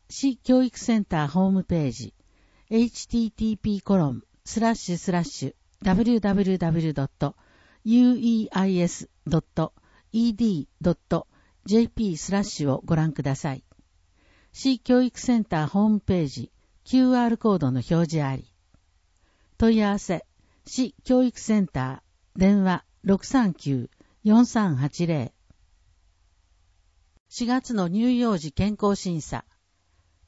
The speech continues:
問い合わせ、子ども家庭課、電話六三二二三八八。各健康診査とも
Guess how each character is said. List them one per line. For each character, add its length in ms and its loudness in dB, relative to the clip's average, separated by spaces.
問 180 0
い 60 -2
合 60 0
わ 120 -2
せ、 280 -4
子 140 -2
ど 100 0
も 140 -2
家 180 -2
庭 200 -2
課、 240 -6
電 260 0
話 220 -2
六 220 -2
三 320 -2
二 260 -6
二 160 0
三 300 -2
八 240 -4
八。 400 -4
各 280 -6
健 260 -2
康 140 4
診 240 -2
査 140 -4
と 120 -2
も 220 -4